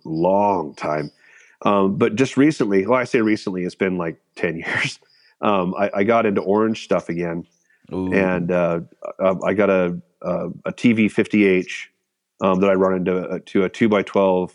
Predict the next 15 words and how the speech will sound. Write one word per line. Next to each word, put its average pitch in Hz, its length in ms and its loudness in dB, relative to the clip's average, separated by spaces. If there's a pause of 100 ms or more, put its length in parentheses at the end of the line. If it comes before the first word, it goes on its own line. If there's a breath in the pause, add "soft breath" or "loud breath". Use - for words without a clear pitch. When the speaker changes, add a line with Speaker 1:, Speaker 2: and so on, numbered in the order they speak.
(160)
Speaker 1:
Vox 92 500 -2
or 92 180 0
a 85 60 -2
four-by-twelve 95 540 -2
Vox 85 340 -4
with 87 120 -6
greenbacks, 90 540 -2 (420 soft breath)
and 110 120 2
I 123 120 0
love 101 360 4
that 92 280 -2
thing. 87 400 -8
Um, 92 460 -4 (240)
so 104 180 -2
it's 98 360 -4